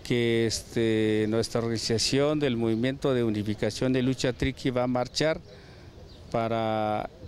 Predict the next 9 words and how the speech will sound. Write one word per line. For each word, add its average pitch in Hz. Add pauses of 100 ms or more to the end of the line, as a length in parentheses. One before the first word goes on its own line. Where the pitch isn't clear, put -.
(160)
este, 110 (400)
pedir 120
justicia. - (680)
Sí, -
primero, 220
ratificación 139
del 165
convenio 151
de, 110